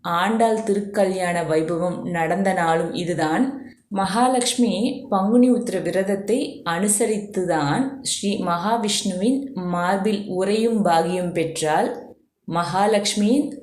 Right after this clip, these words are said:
அவதார நாளும் பங்குனி உத்திர திருநாள்தான். இந்நாளில் வைணவ ஆலயங்களில் மணக்கோலத்தில்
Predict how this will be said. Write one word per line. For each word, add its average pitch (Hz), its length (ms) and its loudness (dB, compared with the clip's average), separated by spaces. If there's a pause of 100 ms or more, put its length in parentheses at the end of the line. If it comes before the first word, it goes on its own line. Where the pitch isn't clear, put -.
(100)
அவதார 196 640 2
நாளும் 190 680 0
பங்குனி 185 460 0
உத்திர 165 380 -2
திருநாள்தான். 156 1040 0 (340)
இந்நாளில் 175 840 0
வைணவ 185 480 2
ஆலயங்களில் 175 880 0
மணக்கோலத்தில் 196 1300 0